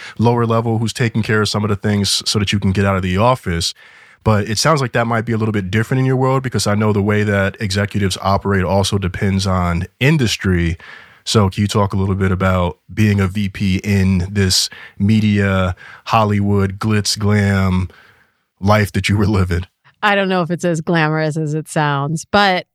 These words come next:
Speaker 2: I knew that when I had children, I didn't want to have them for someone else to raise. And there were a lot of people that I saw around me that were like, "Oh, it's fine. My nanny picks up my, my kid and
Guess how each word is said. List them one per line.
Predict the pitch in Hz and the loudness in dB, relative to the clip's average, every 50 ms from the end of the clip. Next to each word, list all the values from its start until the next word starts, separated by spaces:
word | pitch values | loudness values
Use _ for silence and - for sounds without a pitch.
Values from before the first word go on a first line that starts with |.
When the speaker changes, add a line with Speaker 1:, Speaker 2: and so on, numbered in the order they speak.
| - | -12
Speaker 2:
I | - 196 233 277 302 320 320 | -6 -4 -2 0 0 0 -2
knew | 294 277 269 269 269 269 | -2 0 0 0 0 0
that | 247 220 175 - | -2 -2 -2 -2
when | 185 180 185 190 185 185 | -2 0 0 0 0 -2
I | - - 170 165 170 | -2 0 0 0 0
had | 170 160 139 160 165 156 156 156 | 0 0 0 2 2 4 2 0
children, | 156 - - 160 156 151 170 175 185 190 202 202 190 _ - - - - - - _ | -2 -4 -2 -2 -2 0 0 0 0 0 0 -2 -4 _ -14 -20 -20 -20 -20 -4 _
I | - 196 202 - _ _ _ | 2 2 2 0 _ _ _
didn't | - 220 220 247 247 240 - 165 | 0 0 2 2 0 -2 -4 -4
want | 160 160 160 175 175 180 214 - _ _ | -4 0 0 2 2 0 0 -4 _ _
to | - - - - 190 175 170 | -10 -6 -2 0 0 0 0
have | 160 139 - 170 170 170 | 0 0 2 2 2 2
them | 175 180 165 160 | 0 -2 -4 -4
for | - 165 147 | -6 -6 -6
someone | - - 165 147 147 143 | -4 -2 -2 0 0 -2
else | - - 135 135 135 - | -2 -2 -4 -4 -4 -6
to | - - 123 | -6 -6 -6
raise. | 117 117 117 92 65 80 139 - - - _ - - - - - - | -6 -6 -8 -8 -10 -12 -12 -14 -16 -20 _ -20 -20 -20 -20 -8 -4
And | - 220 254 | 0 2 2
there | 269 | 4
were | 269 262 | 4 4
a | 247 220 | 2 2
lot | 220 214 220 240 | 2 2 2 2
of | 254 220 | 0 -4
people | - - 233 220 - 208 196 | -6 -6 -6 -4 -2 -2 0
that | 175 175 160 | 0 0 0
I | 156 | 0
saw | 143 - 175 156 156 | 0 0 0 2 2
around | 156 143 143 135 147 156 180 | 2 0 0 0 0 0 0
me | 196 214 220 220 226 214 - | -2 -2 -2 -2 -4 -4 -2
that | - 170 156 147 - | 0 0 0 0 0
were | - 156 156 | -2 -4 -2
like, | 151 143 143 147 143 - _ _ _ | -2 -2 -2 -4 -6 -10 _ _ _
"Oh, | - 311 285 | 2 2 2
it's | 214 - - | 0 -2 -4
fine. | - - 233 226 196 170 156 156 | -2 2 2 2 2 2 0 -2
My | 156 160 160 | -2 -2 -2
nanny | 156 160 156 160 165 185 196 202 214 202 _ _ _ - - _ _ | 0 0 0 0 0 -2 -2 -2 -4 -6 _ _ _ -20 -20 _ _
picks | - 196 180 - - - | -2 -2 -2 0 0 0
up | 196 - - | 0 0 2
my, | 185 185 180 180 185 185 185 190 - _ _ _ _ _ _ _ _ _ _ - | 2 2 2 2 2 0 -2 -4 -8 _ _ _ _ _ _ _ _ _ _ -2
my | 170 180 185 180 | 0 0 0 0
kid | - - 190 170 156 165 190 208 208 214 - - | 0 0 2 2 2 2 2 0 0 -4 -4 -2
and | 175 175 175 170 160 | -2 -2 -2 -2 -4